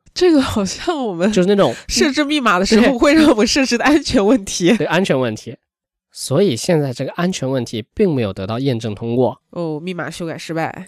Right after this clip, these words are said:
Speaker 2: 对的，这不是他母亲，他说。那除了这些之外呢，也没有别的特别的事情，都是一些日常的骚扰信息和邮件。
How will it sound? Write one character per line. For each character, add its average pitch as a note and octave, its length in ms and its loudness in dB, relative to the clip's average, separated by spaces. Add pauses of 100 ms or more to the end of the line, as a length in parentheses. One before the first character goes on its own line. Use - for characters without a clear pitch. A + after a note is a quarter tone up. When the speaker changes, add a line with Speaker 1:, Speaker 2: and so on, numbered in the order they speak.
Speaker 2:
对 A2 200 -2
的， F#2+ 180 -6
这 C3 160 -2
不 C3 160 -4
是 D3 60 0
他 A#2+ 160 -2
母 G2 160 -6
亲， F2 180 -12
他 F#2 100 -10
说。 - 220 -16 (480)
那 F#3+ 80 2
除 - 200 -2
了 G3+ 100 4
这 G#3 120 2
些 E3+ 160 0
之 E3+ 140 -2
外 F#3 160 2
呢， G#2 220 -4 (100)
也 A2+ 160 -10
没 A#2 140 -2
有 F3+ 100 4
别 G#2 180 -6
的 C#3 80 -2
特 D#3+ 220 -4
别 G#2 100 -6
的 G#2 80 -6
事 B2+ 200 -8
情， - 180 -16 (160)
都 G#3 160 2
是 D#3 160 -2
一 B2 80 -2
些 C#3 160 -4
日 E3+ 160 0
常 G#2+ 180 -6
的 A2+ 120 -4
骚 D#3 200 0
扰 B2 160 0
信 A#2 200 -6
息 - 120 -8
和 A#2+ 120 -6
邮 F#2+ 180 -10
件。 C#3+ 220 -8